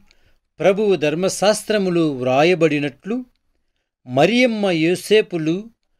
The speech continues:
బాలుని యెరూషలేమునకు తీసుకొని పోయిరి. చట్ట ప్రకారము ఒక జత గువ్వలనైనను,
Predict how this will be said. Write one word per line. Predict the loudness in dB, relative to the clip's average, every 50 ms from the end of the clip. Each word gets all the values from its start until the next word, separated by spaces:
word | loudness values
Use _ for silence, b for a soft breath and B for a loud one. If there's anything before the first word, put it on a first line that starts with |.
| _ _ _ _ _ _
బాలుని | -20 -6 0 2 4 4 4 2 0 -2 -2 -2
యెరూషలేమునకు | -2 -2 -2 -2 -2 -2 -2 -2 0 4 4 2 2 2 -2 -4 -6 -6 -8 _ -8 -8 -8
తీసుకొని | -8 _ -10 -10 -8 -6 -6 -8 -4 -2 -2 0 0 -2
పోయిరి. | -2 0 0 2 2 2 2 2 2 0 0 -2 -4 -10 _ _ _ _ _ _ _ _ _ _ _ _ _ _ _ _ _ _ _ -8
చట్ట | -8 -8 0 -2
ప్రకారము | -2 0 2 -2 0 2 2 4 4 4 2 0 -2 -4 -8 -12 _ _ _ _ _ _ _ _ _ _ _
ఒక | -6 -4 -2 -2
జత | 0 0 -2 -2 0 0 0 0 0 -4 _ _ -20
గువ్వలనైనను, | -20 -20 -6 -4 -4 -2 -2 2 2 2 4 4 2 2 0 0 0 -2 -2 -4 -6 -8